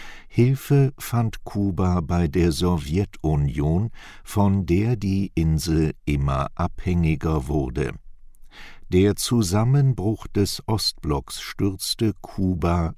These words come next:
nach neunzehnhundertneunzig in eine schwere Wirtschaftskrise, die das kommunistische System aber allen Unkenrufen zum Trotz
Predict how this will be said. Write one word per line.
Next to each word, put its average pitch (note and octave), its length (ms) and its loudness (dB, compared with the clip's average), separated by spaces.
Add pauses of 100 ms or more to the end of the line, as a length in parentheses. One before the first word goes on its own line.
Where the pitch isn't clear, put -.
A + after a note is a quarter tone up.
nach D#2+ 440 -2
neunzehnhundertneunzig E2 1900 0
in F2+ 320 2
eine F#2 420 2
schwere G2 840 0
Wirtschaftskrise, F2 1300 -2 (580)
die F#2 260 2
das G2 380 -2
kommunistische G2 1160 2
System D#2+ 800 0
aber D#2+ 540 0 (100)
allen G2+ 580 0
Unkenrufen E2 1000 0
zum D#2+ 380 -2
Trotz - 580 -4